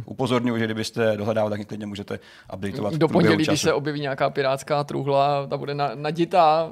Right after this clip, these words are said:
Speaker 2: vzácnýma hrama, tak
Speaker 1: Tak úplně vlastně jako znehodnotíte celou tuhle práci a oni vlastně to nebude úplně, úplně vadit. Eh, Air Raid, eh, je vlastně považovaná za první vzácnou konzolovou hru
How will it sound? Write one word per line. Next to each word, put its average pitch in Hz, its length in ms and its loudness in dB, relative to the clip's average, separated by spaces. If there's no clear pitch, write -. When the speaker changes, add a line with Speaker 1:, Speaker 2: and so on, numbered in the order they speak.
Speaker 2:
vzácnýma 147 540 -2
hrama, 143 380 0
tak 143 180 -2
Speaker 1:
Tak 139 140 0
úplně 143 180 -2
vlastně 147 220 4
jako 143 440 0
znehodnotíte 127 480 -2
celou 127 160 -6
tuhle 131 180 -2
práci 120 480 4
a 120 280 2
oni 147 180 4
vlastně 135 220 4
to 123 80 2
nebude 123 220 2
úplně, 120 340 2
úplně 120 280 0
vadit. 98 340 -4
Eh, 101 200 -4
Air 170 220 6
Raid, 185 320 -2
eh, - 20 2
je 127 100 -4
vlastně 123 220 -4
považovaná 120 500 0
za 120 100 -4
první 110 640 -4
vzácnou 113 460 2
konzolovou 113 420 -6
hru 98 220 -10